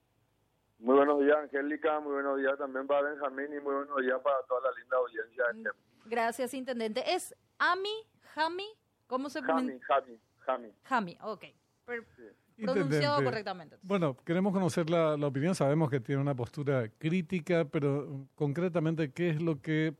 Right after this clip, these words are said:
Speaker 3: proponen con respecto al tema de esta, de este proyecto de ley que promueve el Ejecutivo y qué van a defender, qué ideas van a defender, qué proposiciones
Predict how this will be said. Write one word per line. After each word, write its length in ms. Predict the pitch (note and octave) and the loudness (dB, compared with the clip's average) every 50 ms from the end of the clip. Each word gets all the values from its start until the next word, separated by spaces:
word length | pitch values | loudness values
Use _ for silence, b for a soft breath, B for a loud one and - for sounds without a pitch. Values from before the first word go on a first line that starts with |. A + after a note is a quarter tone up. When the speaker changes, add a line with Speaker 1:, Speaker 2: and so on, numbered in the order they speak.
| _ | _
Speaker 3:
proponen 680 | - C#3+ B2+ A2+ G#2+ - D#3+ E3+ E3 D#3+ D#3+ E3 D#3+ D3 | 0 2 2 0 0 0 2 2 4 4 4 2 2 0
con 200 | - C#3 B2+ A#2 | -2 -2 -2 -2
respecto 720 | A#2+ G#2+ - - C#3 C3 B2 - D3 D3 D3 D3 C#3 - D#3+ | -2 -4 -2 -2 -2 -2 0 2 4 4 4 2 0 -4 -8
al 160 | D#3 B2+ A2+ G#2+ | -6 -6 -6 -4
tema 580 | - C#3 C3+ C3+ C3+ C#3 C#3 C#3 C3+ C3 B2+ A#2+ | -2 -2 0 2 2 2 2 2 2 0 0 -4
de 200 | A2+ A2 A#2+ B2 | -4 -4 -2 -2
esta, 540 | B2+ B2 - - C3+ B2+ B2 A#2 A2+ A2 A2+ A2+ | -2 -2 0 2 4 4 4 4 4 2 -2 -2
de 160 | A2 A#2+ B2+ | -2 -2 -2
este 160 | B2 - D3+ | -2 -2 -2
proyecto 440 | B2 B2+ A#2+ A#2+ C#3+ C#3 C3 D3+ C#3+ | 0 0 0 0 0 0 0 2 2
de 80 | C3 | 2
ley 160 | B2+ C#3+ D3+ C#3 | 2 2 0 0
que 100 | D3 C3 | -2 -4
promueve 360 | A#2+ B2 A#2 A#2+ C3 C3+ C#3+ | -2 -2 -2 0 0 0 0
el 40 | D#3 | 0
Ejecutivo 640 | D3+ - E3+ D#3 D#3 D#3 C3 D#3+ D3+ D3+ E3+ F#3 F#3+ b b b b b b b b b b b | 0 -2 -2 -2 -2 -2 0 2 2 2 2 2 0 b b b b b b b b b b b
y 100 | - A#2 | -18 -10
qué 160 | - - C3+ C3 | -2 2 4 4
van 180 | C3+ C3+ C#3 | 6 6 6
a 140 | C#3+ C#3+ C#3 | 4 4 4
defender, 480 | C3+ B2+ A#2+ - B2+ A2 A2+ C3 C3+ A#2+ | 4 4 2 0 -2 -2 -2 -2 -2 0
qué 80 | C3+ | 0
ideas 280 | B2+ B2+ C3+ C3 A#2+ A2 | 0 2 2 2 2 2
van 140 | A#2+ B2 B2+ | 2 2 2
a 60 | C3 | 2
defender, 560 | C3+ C3 - - B2+ B2+ A#2+ B2 A#2+ A#2+ A#2+ | 0 0 -2 -2 -2 0 0 2 0 0 -2
qué 160 | - - C3 A#2+ | -4 -6 -6 -4
proposiciones 1000 | A2+ C3+ B2+ A2+ G#2+ A#2+ A2 - A#2 - - E3+ E3+ D#3 C#3 B2 A#2 A2 - | -2 -2 -2 -2 -4 -6 -6 -6 -8 -6 0 2 2 2 2 2 0 -2 -4